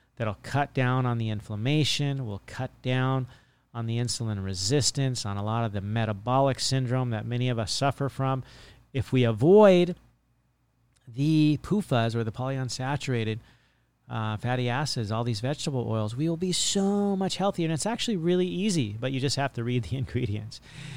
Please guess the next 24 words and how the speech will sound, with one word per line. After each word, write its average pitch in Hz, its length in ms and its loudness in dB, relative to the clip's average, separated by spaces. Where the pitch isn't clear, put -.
If 120 100 -4
you 143 100 4
wanna 165 240 6
learn 156 280 4
a 127 60 2
whole 170 360 2
lot 165 200 4
more 151 200 0
on 147 100 0
this 143 140 -2
topic, 143 580 -2
Nina 135 300 -2
Teicholz, 131 800 -4
uh, 117 160 0
wrote 123 240 4
a 113 360 0
pretty 135 340 0
cool 131 320 0
book 123 380 0
on 120 300 -2
this, 120 480 -2
and 107 500 -4
it's, - 460 -4
I, 135 500 2